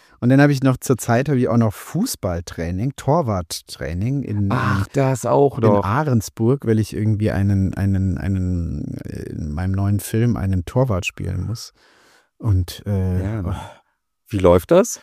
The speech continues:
Speaker 1: Naja, ich bin ja jetzt nicht, man mag's kaum glauben, wenn man mich sieht, aber ich bin,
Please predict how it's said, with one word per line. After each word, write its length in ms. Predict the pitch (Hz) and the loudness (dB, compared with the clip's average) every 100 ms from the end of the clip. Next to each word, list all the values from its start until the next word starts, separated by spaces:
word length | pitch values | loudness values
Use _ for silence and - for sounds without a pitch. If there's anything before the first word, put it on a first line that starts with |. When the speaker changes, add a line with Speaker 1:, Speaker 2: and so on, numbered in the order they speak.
| _ - | _ -4
Speaker 1:
Naja, 300 | 139 151 160 | 2 4 4
ich 200 | 131 - | 2 -2
bin 180 | 143 156 | -2 2
ja 180 | 143 135 | 4 4
jetzt 360 | 131 - - | 2 0 -6
nicht, 480 | 127 127 143 - - | 0 2 0 -8 -6
man 380 | 120 113 107 - | 0 2 0 -2
mag's 320 | - 101 110 - | -4 -4 -4 -4
kaum 180 | 113 | -4
glauben, 280 | 95 101 131 | 0 0 0
wenn 100 | 110 | 0
man 100 | 104 | 0
mich 120 | 101 | -2
sieht, 180 | - 147 | -4 -4
aber 100 | 120 | -2
ich 120 | 110 | -2
bin, 300 | - 120 117 | 0 2 4